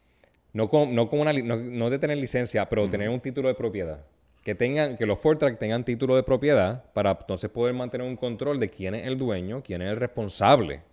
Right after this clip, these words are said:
Speaker 2: Sí, es bueno.
Speaker 1: Pero, por-, pero también esa es la, esa es la otra. Cuando te cogen, cuando en estos escenarios, ¿sabes lo que dice el dueño? "No, eso me lo robaron".
Speaker 2: Sí, no, no, este, esa es la que
Speaker 1: Esa
Speaker 2: hay.
Speaker 1: es la manera que el dueño, esa es la manera que el dueño se libera del, del, de la situación.
Speaker 2: Yo te digo una cosa.
Speaker 1: Pues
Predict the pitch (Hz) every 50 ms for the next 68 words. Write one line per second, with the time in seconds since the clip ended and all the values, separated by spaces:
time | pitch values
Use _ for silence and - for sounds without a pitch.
0 | _ _ _ _ - - - - 98 101 101 95 92 92 87 92 92 85 98 110
1 | 113 110 113 - _ _ _ _ - 127 117 113 98 120 120 113 104 113 127 127
2 | 120 123 120 123 143 160 - 190 190 180 160 143 131 135 - 190 175 165 135 123
3 | 147 175 131 113 101 104 104 104 101 90 101 - - 113 135 165 175 165 143 -
4 | 117 107 107 107 104 107 - 110 110 117 - 180 175 - 190 180 180 170 139 113
5 | - 117 117 135 139 165 160 160 156 175 156 151 160 151 127 101 87 80 80 -
6 | _ - 95 101 127 - 196 175 156 147 139 139 123 104 95 107 165 190 208 202
7 | - _ _ _ _ _ _ _ _ _ _ _ _ _ _ _ - - 135 147
8 | 170 160 156 165 175 180 175 135 151 196 220 214 156 110 - - 104 98 95 95
9 | 90 - 82 92 87 - - 113 107 120 123 117 135 139 113 110 107 123 123 131
10 | 131 160 135 151 175 180 165 143 123 123 127 135 147 147 - 131 120 120 - 131
11 | 127 135 143 151 156 165 175 170 160 139 127 127 135 156 165 - - 135 123 113
12 | 107 107 110 117 131 151 156 147 135 123 117 113 104 113 107 104 101 - - 95
13 | 104 110 101 98 95 92 - 92 117 107 98 107 110 104 95 120 120 131 139 147
14 | 147 147 127 101 135 139 - 123 98 82 - - 101 101 98 95 90 78